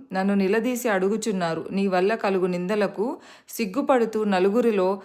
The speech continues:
తిరగలేకపోవచున్నాను. కాన నువ్వు కార్తీక మాసమున నదిలో స్నానం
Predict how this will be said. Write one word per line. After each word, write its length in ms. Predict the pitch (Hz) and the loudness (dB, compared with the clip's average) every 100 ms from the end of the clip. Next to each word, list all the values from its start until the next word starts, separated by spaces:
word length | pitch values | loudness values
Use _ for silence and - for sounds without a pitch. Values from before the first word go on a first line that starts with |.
| - - _ | -18 -20 _
తిరగలేకపోవచున్నాను. 1400 | 214 220 233 269 247 226 262 226 214 208 214 185 170 165 - | -2 2 4 6 4 4 2 2 2 0 -2 -2 -2 -4 -8
కాన 400 | 180 170 165 180 - - - | -4 -4 -2 -6 -8 -18 -10
నువ్వు 260 | 185 220 233 | -4 -2 -2
కార్తీక 500 | 240 202 208 294 285 | 2 2 2 -2 -2
మాసమున 580 | 262 233 220 214 202 185 | 2 2 0 -4 -2 -2
నదిలో 420 | 180 175 233 269 | -2 0 2 2
స్నానం 440 | 277 226 202 202 | 0 -2 0 0